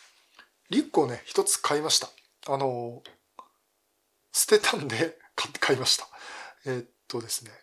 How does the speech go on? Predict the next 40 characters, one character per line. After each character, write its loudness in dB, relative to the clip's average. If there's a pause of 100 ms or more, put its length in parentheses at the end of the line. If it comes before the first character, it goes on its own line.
(360)
ま 0
あ、 0
前 8
か 10
ら 10
あ 8
の、 4
ど 2
う 4
し 4
よ 0
う -12
か -10
な -8
っ -12
て -20
言 -12
っ -18
て -18
た -14
ん -20
で -16
す -6
が、 -12 (380)
え -14
ー -16
っ -20
と、 -18
結 -12
局 -6
買 -4
っ -20 (100)
た 0
の -4
は、 0 (400)
イ 2
ン -4
ケ 8
ー 8
ス 0